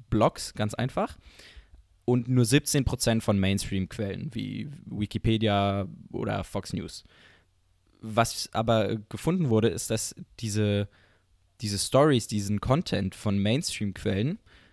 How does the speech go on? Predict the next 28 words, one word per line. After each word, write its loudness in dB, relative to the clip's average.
viel -8
verbreiteter -2
war 0
und 0
viel -2
beliebter 0
war. -4
Also -2
im -2
Schnitt -4
wurden 2
Posts, 6
die -6
Verschwörungstheorien 0
verstärken, 0
die -4
von 2
Mainstream-Quellen 0
stammen, -2
viermal 0
mehr 2
geteilt -6
als 0
die -2
Posts 2
von -2
alternativen -2
Quellen. -6